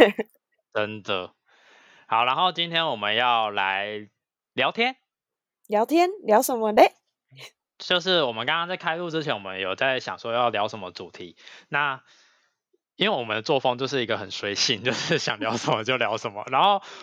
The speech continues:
Speaker 2: 我们每次都会在聊主题的过程中，不小心又偏离到很远的地方去。然后讲到一半就发现，诶，那不如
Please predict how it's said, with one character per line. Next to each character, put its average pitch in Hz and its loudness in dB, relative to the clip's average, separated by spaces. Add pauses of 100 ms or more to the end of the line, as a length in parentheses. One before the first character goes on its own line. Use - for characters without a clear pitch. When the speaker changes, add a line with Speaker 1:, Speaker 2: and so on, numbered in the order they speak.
(240)
Speaker 2:
我 143 2
们 160 2
每 139 0
次 208 -2
都 196 4
会 196 2
在 196 2
聊 135 2
主 113 -10
题 110 -2
的 110 0 (180)
过 147 4
程 113 -6
中， 120 -2
不 170 -4
小 143 2
心 123 -4
又 147 -2 (140)
偏 143 -2
离 107 -4
到 131 0
很 113 -6
远 113 -4
的 98 -8
地 117 -6
方 104 -6
去。 110 -10
然 120 0
后 156 2 (720)
讲 120 -2
到 156 4
一 127 -4
半 143 0
就 143 -4
发 131 2
现， 147 -4
诶， 269 -4 (500)
那 226 -2
不 226 -2
如 131 0